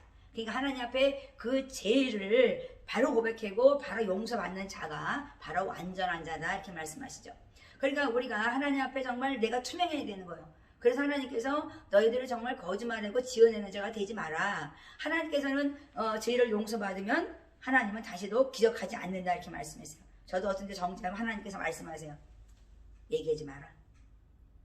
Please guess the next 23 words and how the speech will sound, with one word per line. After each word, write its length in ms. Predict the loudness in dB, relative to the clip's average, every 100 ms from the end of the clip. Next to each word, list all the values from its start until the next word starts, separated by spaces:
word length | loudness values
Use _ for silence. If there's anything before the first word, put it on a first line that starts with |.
| -20 -10
비판하지 480 | -8 -6 -6 -6
마. 240 | -10 -12 -14 -18 -6
판단하지 540 | -4 -2 -4 -8 -14
마. 100 | -18 -20 -20 -20 _ _ -20 -20 -20 -20 -20 -20 -10
그러니까 220 | -2 2
하나님께서는요, 760 | 2 2 2 0 -2 -4 -4 -8 -16 2
그 400 | 8 8 6 -2
서-, 140 | -14 -14
새 320 | 0 2 4
예루살렘 480 | 4 4 4 2 0
성전에 360 | -2 -2 -4 -2
너희가 380 | -2 -2 -2
들어가려면은 840 | -2 -2 -2 0 -2 0 0 0 -2 -8 2
너희가 320 | 4 4 0
이렇게 560 | -4 -6 -6 -6 -6
샘솟는 640 | -8 -6 -6 -4 -2 0 -2
생물, 500 | -4 -6 -2 -4 -4 -16 -12
샘물처럼 720 | -2 0 0 0 -2 -2 -2
너희가 360 | -4 -6 -8
정말 320 | -8 -10 -8 -6
그런, 320 | -4 -6 -8 -12 -12
어, 80 | -8
정말 440 | -6 -2 -2 -2